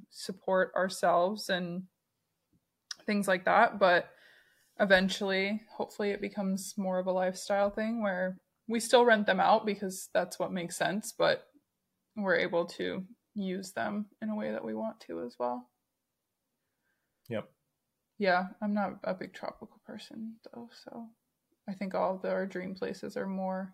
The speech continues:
Speaker 1: in colder, <laughs> rainier areas.
Speaker 2: Yep.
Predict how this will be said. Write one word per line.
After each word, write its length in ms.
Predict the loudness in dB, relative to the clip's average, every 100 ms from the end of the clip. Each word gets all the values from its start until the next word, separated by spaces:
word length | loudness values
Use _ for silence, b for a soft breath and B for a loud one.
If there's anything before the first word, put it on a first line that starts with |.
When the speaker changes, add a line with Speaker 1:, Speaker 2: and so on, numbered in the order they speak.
| _ _ _ _ _ _ _ _ _ _ _
Speaker 1:
in 140 | -10 -8
colder, 880 | -12 -10 -4 -4 -2 -2 0 -2 -4 _ _ _
<laughs> 260 | _ _ -10
rainier 840 | -4 0 2 2 0 -2 -2 -4 -6
areas. 640 | -6 -6 -8 -8 -10 -16 _ _ _ _ _ _ _ _ _ B B B B B -14 _ -12
Speaker 2:
Yep. 180 | -12